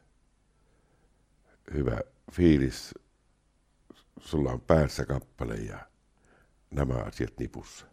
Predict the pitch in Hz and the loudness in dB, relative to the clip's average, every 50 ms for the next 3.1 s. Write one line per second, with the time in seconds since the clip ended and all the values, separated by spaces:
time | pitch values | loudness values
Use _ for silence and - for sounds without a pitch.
0 | _ _ _ - - - - - - - - - - - - - - - - - | _ _ _ -6 -6 -6 -6 -12 -14 -16 -16 -16 -18 -20 -20 -20 -20 -20 -20 -20
1 | - _ _ _ _ - 80 - - 80 - - - - 65 65 - 78 67 64 | -20 _ _ _ _ -6 -2 2 4 4 4 4 0 -6 -8 -6 -2 -4 -2 -4
2 | 57 55 58 - - 55 - - - - - - - - 60 - - - - - | -4 -8 -10 -8 -8 -10 -10 -12 -16 -20 -20 -16 -12 -12 -12 -12 -14 -18 -18 -18
3 | - - | -20 -20